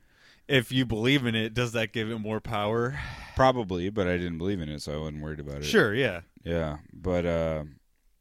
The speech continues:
Speaker 2: so anyway, we had that whole experience, and then
Speaker 1: Is this day one still?
Speaker 2: No, I'm, we're not going through a series of days. But
Speaker 1: Oh,
Speaker 2: this,
Speaker 1: okay, yeah, yeah,
Speaker 2: this
Speaker 1: yeah.
Speaker 2: was early, so we, I've, we've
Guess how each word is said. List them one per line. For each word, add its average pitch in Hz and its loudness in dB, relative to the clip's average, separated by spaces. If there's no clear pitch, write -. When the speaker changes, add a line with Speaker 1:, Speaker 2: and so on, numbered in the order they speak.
Speaker 2:
so 95 0
anyway, 98 4
we 87 -2
had 98 -2
that 98 2
whole 90 -2
experience, 78 -6
and 87 -6
then 85 -4
Speaker 1:
Is 127 -4
this 185 2
day 151 4
one 127 0
still? 156 2
Speaker 2:
No, 110 6
I'm, 113 0
we're 123 2
not 117 4
going 101 0
through 95 0
a 90 0
series 87 0
of 78 -8
days. 85 2
But 165 4
Speaker 1:
Oh, 156 10
Speaker 2:
this, 156 4
Speaker 1:
okay, 151 4
yeah, 139 6
yeah, 123 2
Speaker 2:
this 123 4
Speaker 1:
yeah. 127 4
Speaker 2:
was 98 4
early, 85 -2
so 98 -8
we, 98 -6
I've, 107 -8
we've 110 -12